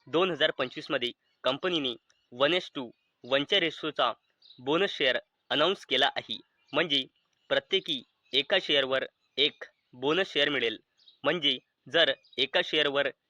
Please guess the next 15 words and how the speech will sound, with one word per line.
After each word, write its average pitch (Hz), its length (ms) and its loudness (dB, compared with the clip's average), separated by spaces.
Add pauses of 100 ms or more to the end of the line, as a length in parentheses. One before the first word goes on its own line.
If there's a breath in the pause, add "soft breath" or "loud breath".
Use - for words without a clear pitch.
(120)
एक 156 220 0
बोनस 143 320 -2
शेअर 156 140 2
मिळेल, 151 300 -2 (320)
तर 151 180 4 (500)
एका 151 320 2
शेअरचे 139 500 -2 (380)
दोन 160 300 0
शेअर 123 260 0 (380)
होऊन 170 220 2
जाईल. 117 300 0 (360)
आणि 135 180 2
मित्रांनो, 151 400 -2 (280)
एचडीएफसी 139 540 -4 (460)
ॲसेट - 420 -2